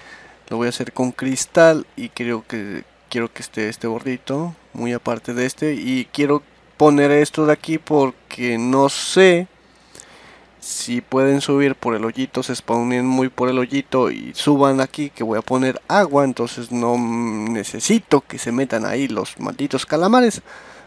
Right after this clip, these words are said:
Pero les voy a mostrar por aquí que, pues, ya tengo un poquito de tinta. Y como si alguno de ustedes vieron el video,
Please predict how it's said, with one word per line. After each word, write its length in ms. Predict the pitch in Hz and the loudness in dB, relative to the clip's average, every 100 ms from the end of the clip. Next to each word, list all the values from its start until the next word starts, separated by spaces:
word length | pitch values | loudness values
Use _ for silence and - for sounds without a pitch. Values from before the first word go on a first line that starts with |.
| - | 2
Pero 440 | 262 262 247 233 | 6 10 10 8
les 120 | 202 196 | 4 4
voy 140 | 190 | 4
a 20 | |
mostrar 320 | 185 175 165 | 4 2 2
por 160 | 160 143 | 4 2
aquí 400 | 123 147 147 160 165 _ - - 147 - | 2 0 0 -2 -8 _ -20 -20 -20 -14
que, 480 | - 117 117 104 82 73 64 _ _ _ _ _ _ _ _ - | -6 -4 -2 -2 -4 -8 -14 _ _ _ _ _ _ _ _ -4
pues, 120 | 127 | -2
ya 80 | 127 | 0
tengo 260 | 143 135 | 2 2
un 80 | 123 | 0
poquito 320 | 131 - - | -4 -4 -4
de 120 | 123 | -4
tinta. 460 | 120 180 143 143 170 - - - - - - - | -2 -2 0 -2 -4 -10 -20 -20 -20 -20 -20 -8
Y 920 | 123 131 127 127 127 131 127 123 113 - | -2 0 0 -2 -2 -4 -4 -4 -6 -4
como 640 | 139 131 131 131 123 113 87 69 - | -2 0 2 2 2 0 -4 -12 -10
si 140 | - | 0
alguno 300 | 151 151 180 | 4 6 6
de 60 | 185 | 6
ustedes 300 | 175 180 175 | 6 4 4
vieron 180 | 170 165 | 2 2
el 140 | 151 | 2
video, 680 | 143 135 147 156 160 165 | 0 0 4 6 6 6